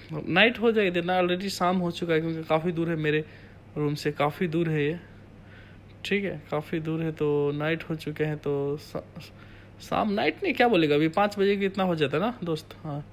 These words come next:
तो ऐसा पाँच बजे भी, five o'clock में ऐसा पूरा हो जाता है। थोड़ा ठंडी का मौसम है, तो थोड़ा वो हो जाते हैं। तो फिर भी आप लोग को हम पूरे दिखाने की कोशिश करेंगे, क्योंकि जल्दी जल्दी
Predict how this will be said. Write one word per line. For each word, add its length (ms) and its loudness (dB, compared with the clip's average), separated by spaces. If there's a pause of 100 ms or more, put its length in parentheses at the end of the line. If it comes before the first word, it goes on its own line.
(420)
तो 120 4
ऐसा 200 2
पाँच 280 0
बजे 200 2
भी, 140 2
five 260 -2
o'clock 300 -2
में 120 0
ऐसा 340 0
पूरा 240 0
हो 140 0
जाता 220 -2
है। 80 0
थोड़ा 300 -4
ठंडी 320 -4
का 80 -2
मौसम 380 -2
है, 100 -4 (500)
तो 120 4
थोड़ा 220 8
वो 720 10
हो 100 6
जाते 280 2
हैं। 160 2 (680)
तो 80 4
फिर 180 4
भी 100 2
आप 140 6
लोग 140 6
को 60 4
हम 100 4
पूरे 240 4
दिखाने 380 2
की 80 0
कोशिश 340 -4
करेंगे, 360 0
क्योंकि 280 -4
जल्दी 260 0
जल्दी 260 -2